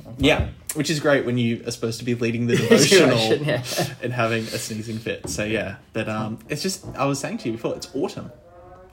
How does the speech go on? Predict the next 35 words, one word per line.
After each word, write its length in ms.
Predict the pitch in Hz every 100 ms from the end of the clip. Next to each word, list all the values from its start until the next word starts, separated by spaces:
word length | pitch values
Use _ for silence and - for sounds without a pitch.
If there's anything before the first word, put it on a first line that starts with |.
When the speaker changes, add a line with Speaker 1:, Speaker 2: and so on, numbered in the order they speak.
| -
Speaker 2:
Spring 380 | - - 185 208
doesn't 340 | 202 - 131
really, 340 | 131 127 123 113
like, 360 | 113 107 - - 127
do 180 | 120 160
it 80 | -
for 160 | 123
me 160 | 107 90
as 160 | 107
much 160 | 98 165
as 100 | 175 180
autumn 240 | 185 147
Speaker 1:
Autumn, 140 | 113
Speaker 2:
does, 240 | - - 202
Speaker 1:
okay. 180 | 214 -
Speaker 2:
which 140 | 120 104
is 140 | -
weird. 260 | 120 - - - - - -
Speaker 1:
I 40 | -
Speaker 2:
But 60 | 226
Speaker 1:
love 180 | 123 160
autumn. 280 | 175 - 104
This 160 | -
is 60 | 110
my 140 | 123
favourite 320 | 123 - -
time 180 | - -
of 80 | -
year. 160 | - - - -
Speaker 2:
Yeah, 220 | 135 123
look, 200 | 123 -
I 80 | 143
do 180 | 180 330
love 240 | - 95
autumn. 280 | 76 -